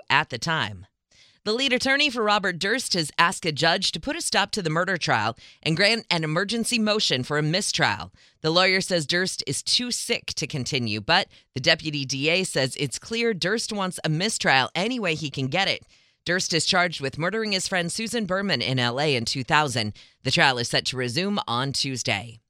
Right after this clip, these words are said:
Mayor Garcetti says the city grant program will give five hundred community college students in L A the money to pay for daca's application fee.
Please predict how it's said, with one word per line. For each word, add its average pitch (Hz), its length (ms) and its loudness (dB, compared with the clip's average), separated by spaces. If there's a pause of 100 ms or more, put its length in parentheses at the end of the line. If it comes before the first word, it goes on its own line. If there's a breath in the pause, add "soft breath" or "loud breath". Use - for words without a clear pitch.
(600 loud breath)
Mayor 202 160 6
Garcetti 208 480 4
says 220 220 2
the 226 100 0
city 190 260 0
grant 170 320 2
program 165 440 2
will 170 100 2
give 147 240 2
five 202 320 0
hundred 190 300 -4
community 175 420 -2
college 170 400 -2
students 139 380 -6
in 131 100 -2
L 123 220 0
A 175 120 2
the 147 120 -2
money 175 260 0
to 170 80 -6
pay 165 220 -4
for 143 160 -6
daca's 147 560 0
application 135 680 -2
fee. 110 360 -6